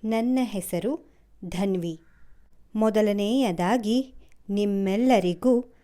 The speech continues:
ಸ್ವಾತಂತ್ರ್ಯ ದಿನಾಚರಣೆಯ ಶುಭಾಶಯಗಳು. ಇಂದು ಆಗಸ್ಟ್ ಹದಿನೈದು. ನಾವು ನಮ್ಮ ದೇಶದ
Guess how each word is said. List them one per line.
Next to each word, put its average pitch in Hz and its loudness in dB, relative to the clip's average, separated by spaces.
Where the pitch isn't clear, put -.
ಸ್ವಾತಂತ್ರ್ಯ 208 0
ದಿನಾಚರಣೆಯ 180 -2
ಶುಭಾಶಯಗಳು. 175 0
ಇಂದು 233 4
ಆಗಸ್ಟ್ 208 0
ಹದಿನೈದು. 175 0
ನಾವು 208 2
ನಮ್ಮ 214 4
ದೇಶದ 185 4